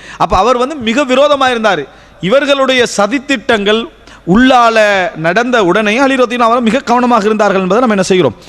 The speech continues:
பார்க்கிறோம். ஆனால் நல்ல மக்கள் அலி ரதியல்லாஹு அன்ஹு ஆட்சிக்கு மிக, சிலர் என்ன செய்வாங்கன்னா, இந்த ஒரு மோசமான குரூப் தான் இவர் ஆட்சிக்கே கொண்டு வந்த மாதிரி என்ன செஞ்சாங்க, ஆக்கினாங்க. அப்படி இல்லை, அலி ரதியல்லாஹு அன்ஹு அவர்கள் வந்து மிக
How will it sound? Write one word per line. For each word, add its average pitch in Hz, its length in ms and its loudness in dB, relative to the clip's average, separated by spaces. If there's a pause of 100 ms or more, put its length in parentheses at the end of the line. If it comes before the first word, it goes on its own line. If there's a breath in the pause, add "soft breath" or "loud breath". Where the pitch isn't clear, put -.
(260 loud breath)
பார்க்கிறோம். 151 360 -2 (440 loud breath)
ஆனால் 311 220 0 (120)
நல்ல 254 200 0 (120)
மக்கள் 302 300 -2
அலி 262 160 -2
ரதியல்லாஹு 269 320 0
அன்ஹு 247 140 2
ஆட்சிக்கு 254 360 -6
மிக, 220 200 -4
சிலர் 233 220 0
என்ன 254 160 0
செய்வாங்கன்னா, 233 400 0
இந்த 233 120 0 (480 loud breath)
ஒரு 170 160 -2
மோசமான 262 420 2
குரூப் 233 200 -4
தான் 254 100 0
இவர் 233 160 2
ஆட்சிக்கே 233 340 -2
கொண்டு 208 140 -2
வந்த 208 140 0
மாதிரி 208 160 2
என்ன 175 100 -4
செஞ்சாங்க, 170 260 2 (340 loud breath)
ஆக்கினாங்க. 160 320 0
அப்படி 240 200 -2
இல்லை, 123 120 -6 (560)
அலி 175 220 0
ரதியல்லாஹு 233 580 0
அன்ஹு 214 140 0
அவர்கள் 202 340 -2
வந்து 214 200 -4
மிக 208 120 0